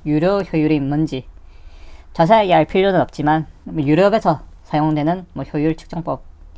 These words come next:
이 정도까지만 알아두시면 됩니다. 출력 전력 퍼센트별로 각각 비율이 있는데 이 비율을 암기하셔야 이 유로 효율 문제를 풀 수 있습니다.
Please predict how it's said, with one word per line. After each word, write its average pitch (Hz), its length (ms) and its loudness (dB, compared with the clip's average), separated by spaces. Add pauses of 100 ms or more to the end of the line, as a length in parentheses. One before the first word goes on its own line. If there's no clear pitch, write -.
(180)
이 - 40 -10
정도까지만 151 640 -2 (460)
알아두시면 151 400 0
됩니다. 113 260 -8 (1200)
출력 233 340 2
전력 151 340 2 (220)
퍼센트별로 151 800 0 (1400)
각각 - 460 2 (480)
비율이 165 300 4
있는데 131 400 -2
이 180 100 -2
비율을 165 380 2
암기하셔야 185 640 6 (320)
이 139 260 -2
유로 165 160 2
효율 165 480 0 (380)
문제를 151 440 0 (280)
풀 180 120 -6
수 170 120 -2
있습니다. 120 400 -8